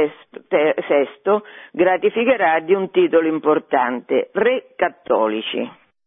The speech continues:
Faccio una parentesi, una parentesi stupida, ma prendo fiato io e forse voi. Ehm, a questa, eh, definizione dei re cattolici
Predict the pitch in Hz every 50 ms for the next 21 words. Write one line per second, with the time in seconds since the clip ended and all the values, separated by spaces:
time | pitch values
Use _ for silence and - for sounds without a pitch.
0 | _ _ _ _ _ _ - - - _ - 117 117 - 147 135 127 113 131 123
1 | 123 117 107 104 - - - - - - - - - - - - - - _ -
2 | - - - 117 127 139 117 117 110 107 104 113 113 - - 156 147 131 117 127
3 | 110 110 117 117 113 - - - - - - - - 120 131 127 123 127 - -
4 | 131 139 123 - - 123 131 143 160 156 139 120 - - - 113 107 - - -
5 | 123 117 101 - 131 123 113 107 110 107 104 101 - _ _ _ _ _ _ _
6 | _ _ _ _ _ _ _ _ _ _ - - 131 127 127 120 113 117 113 -
7 | - _ _ _ _ - - 185 190 - - 240 262 302 349 - - - - 202
8 | 185 175 170 165 165 160 156 147 139 - - - 135 139 143 143 139 147 165 156
9 | 156 160 165 160 - - - 190 208 202 185 170 151 143 147 139 139 151 185 180
10 | 185 156 147 - - 147 147 143 135 131 123 127 131 - 127 139 147